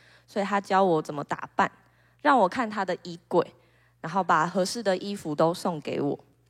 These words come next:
我一边试穿，然后她会一边跟我说：“你服事的时候就该这样穿。”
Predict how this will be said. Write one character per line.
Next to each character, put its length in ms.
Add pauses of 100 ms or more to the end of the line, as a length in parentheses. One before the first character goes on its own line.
(200)
我 100
一 120
边 280
试 240
穿， 380
然 100
后 60
她 160
会 160
一 80
边 240
跟 100
我 160
说 400 (260)
：“你 100
服 180
事 180
的 160
时 160
候 240
就 160
该 280
这 160
样 200
穿。” 240